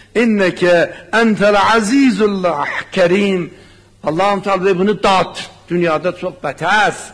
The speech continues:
Bəli, xiyal eləydin ki, əzizsən, çox əziz giramisən, özünü çox yuxarı tutaydın, indi bunu dat. "İnne hâzâ mâ kuntum bihi temterûn." Bu haman şeydir ki, sən bunun barəsində şəkk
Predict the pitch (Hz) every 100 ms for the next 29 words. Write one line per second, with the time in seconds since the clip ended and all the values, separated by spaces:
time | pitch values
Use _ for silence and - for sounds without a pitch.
0 | - - - - _ _ _ - 143 165
1 | 170 170 147 - - - 143 165 160 156
2 | 151 147 151 143 - 147 143 135 - -
3 | - 147 139 147 156 - 156 143 - 147
4 | 127 147 147 131 139 139 127 147 139 147
5 | 127 143 135 175 196 175 214 196 214 202
6 | - 165 135 127 127 127 127 151 151 143
7 | 151 147 143 - - - - - - -
8 | - - - 185 208 196 190 196 196 196
9 | 190 170 - 277 208 240 208 190 196 185
10 | 165 170 175 214 202 - - - - 180
11 | 220 285 262 220 190 165 - 175 147 -
12 | - - - 143 143 147 156 143 139 135
13 | - 131 139 123 - - - - 127